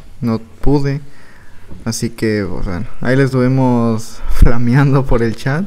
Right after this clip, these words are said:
y, pues, se enojó más que nada porque yo había tomado su helicóptero, entonces no había, bueno, no, no sé cómo, cómo manejarlo, o en ese tiempo no sabía muy bien cómo manejarlo. <laughs> Entonces simplemente lo exploté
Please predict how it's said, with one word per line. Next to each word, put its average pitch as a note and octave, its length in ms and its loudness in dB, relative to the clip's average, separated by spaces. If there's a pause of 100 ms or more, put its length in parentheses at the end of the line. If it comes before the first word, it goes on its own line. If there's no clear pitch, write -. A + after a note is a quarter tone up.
y, A2+ 360 -4 (1400)
pues, A2 420 2
se - 640 -6
enojó C#3 360 0
más D3+ 180 -2
que D3+ 100 -4
nada C#3+ 360 -2
porque - 320 4
yo A#2+ 80 2
había B2 200 0
tomado A#2+ 280 0
su B2+ 120 0
helicóptero, A#2 560 -2
entonces G#2+ 360 -6
no G2+ 120 -2
había, G#2+ 720 -2 (760)
bueno, D3 240 2
no, C3+ 160 0
no C#3 160 0
sé C#3 240 -2
cómo, A#2 800 -2
cómo B2 200 0
manejarlo, A#2 560 -2
o A2+ 420 -4
en G2+ 140 -2
ese A2+ 340 -4 (160)
tiempo A#2+ 340 0
no A#2 140 6
sabía A2+ 320 0
muy A2+ 160 0
bien A2+ 200 -2
cómo A#2 320 -2
manejarlo. A2 540 -4 (300)
<laughs> - 240 4
Entonces C3 500 0
simplemente B2 520 0
lo B2 80 2
exploté A2+ 540 -2